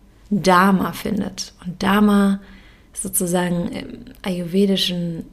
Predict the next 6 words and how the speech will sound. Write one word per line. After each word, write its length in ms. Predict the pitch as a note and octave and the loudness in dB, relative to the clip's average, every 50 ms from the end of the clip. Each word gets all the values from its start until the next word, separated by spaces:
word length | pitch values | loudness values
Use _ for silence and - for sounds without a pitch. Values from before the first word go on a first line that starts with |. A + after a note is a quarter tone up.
| - - | -14 -10
altindischen 960 | - F3 F3 F3 - - - - - - F#3 F#3+ F#3 F3+ F#3 - F3+ E3+ E3 | -8 -8 -8 -8 -12 -16 -20 -10 -4 0 0 2 2 2 2 2 2 0 -4
Sanskrit 640 | E3+ F3 F3 E3+ - - - - F#3+ F3+ F3+ F#3 - - - _ | -6 -6 -8 -8 -10 -10 -6 -4 -4 -4 -4 -8 -14 -16 -18 _
unser 640 | - - F3 F3 E3+ F3 F3 F3 F3 E3+ E3+ E3+ E3+ - - - - - - - - - - - | -8 -6 -6 -4 -4 -4 -4 -4 -4 -4 -4 -6 -8 -12 -18 -20 -20 -20 -20 -20 -20 -20 -16 -10
Lebenssinn, 760 | - E3+ E3 F3 G3 G#3+ A3 G3+ F#3 - - - F3+ F3 E3+ F3 | -6 -2 2 4 6 6 6 6 6 4 2 2 0 0 -2 -2
unser 200 | E3 D#3+ F3 E3+ | -2 -4 -2 -2
Lebenszweck. 920 | E3+ F3+ F#3 F#3+ F#3+ G3 - - - - - G3 F#3+ G3 F#3+ F#3+ - | -2 0 2 2 2 2 0 0 0 0 0 2 2 0 0 -2 -8